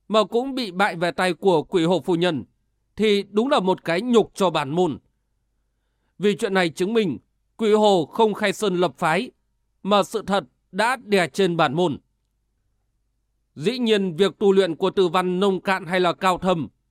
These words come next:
có mối quan hệ mật thiết với uy lực của chiêu thức. Nếu quả là nội lực của chàng cường mạnh, thì uy lực của chiêu thức cũng tăng lên bội phần.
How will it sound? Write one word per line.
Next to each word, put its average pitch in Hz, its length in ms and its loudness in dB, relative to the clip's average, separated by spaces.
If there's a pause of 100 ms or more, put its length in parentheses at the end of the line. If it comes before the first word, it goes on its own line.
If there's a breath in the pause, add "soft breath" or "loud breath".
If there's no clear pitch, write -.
(100)
có 202 120 2
mối 233 200 2
quan 226 220 -2
hệ 196 140 -2
mật 175 320 -4
thiết 262 240 -2
với 185 340 -2
uy 202 120 0
lực 175 200 -2
của 180 140 2
chiêu 170 240 -2
thức. 185 240 -2 (1000)
Nếu 208 180 0
quả 190 280 0
là 180 240 2
nội 180 180 0
lực 185 160 0
của 175 160 0
chàng 170 300 -4
cường 180 280 -2
mạnh, 170 200 -2 (420)
thì 220 220 0 (120)
uy 233 140 0
lực 208 180 0
của 185 140 0
chiêu 190 220 0
thức 233 220 -2 (240)
cũng 247 260 0
tăng 202 180 0
lên 175 220 0
bội 175 180 -4
phần. 156 280 -2